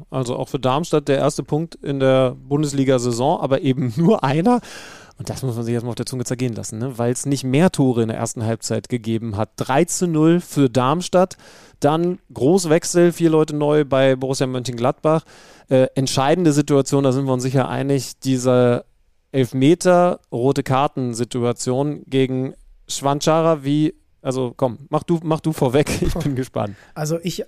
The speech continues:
Speaker 2: hab immer noch keine Zeitlupe gesehen, die klar auflöst, dass der wirklich den Ball mit der Hand führt. Man kann's vielleicht erahnen,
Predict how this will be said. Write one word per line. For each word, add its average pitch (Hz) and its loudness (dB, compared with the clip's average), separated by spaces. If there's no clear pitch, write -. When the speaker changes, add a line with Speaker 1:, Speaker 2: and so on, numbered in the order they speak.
Speaker 2:
hab 170 -4
immer 208 0
noch 196 -4
keine 185 -2
Zeitlupe 180 0
gesehen, 175 0
die 160 -6
klar 170 -2
auflöst, 180 -4
dass 165 -4
der 151 -2
wirklich 185 -6
den 170 -2
Ball 165 0
mit 180 -4
der 165 -2
Hand 185 -4
führt. - -4
Man 147 -8
kann's 175 -4
vielleicht 170 0
erahnen, 202 0